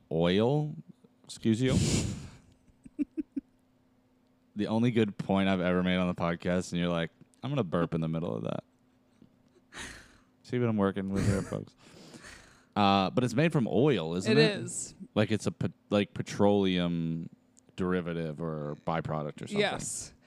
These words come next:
Speaker 2: Th-, I, wow, I should do an epi-, I will do an episode on that. That explains the connection actually between oil and plastic, because plastic production ramped up after World War Two, but it is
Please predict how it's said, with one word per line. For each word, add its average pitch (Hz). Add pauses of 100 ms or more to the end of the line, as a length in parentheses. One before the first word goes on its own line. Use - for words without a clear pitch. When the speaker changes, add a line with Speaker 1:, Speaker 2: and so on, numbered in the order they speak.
(240)
Speaker 2:
Th-, 202
I, 302
wow, 240
I 208
should 214 (260)
do 214
an 196
epi-, 180
I 196
will 196
do 180
an 160
episode 143
on 123
that. 104
That 165
explains 147
the 160
connection 156
actually 143
between 147
oil 131
and 120
plastic, -
because 214 (480)
plastic 240 (560)
production 196
ramped 175
up 170
after 165
World 156
War 147
Two, 151
but 185 (120)
it 185
is 170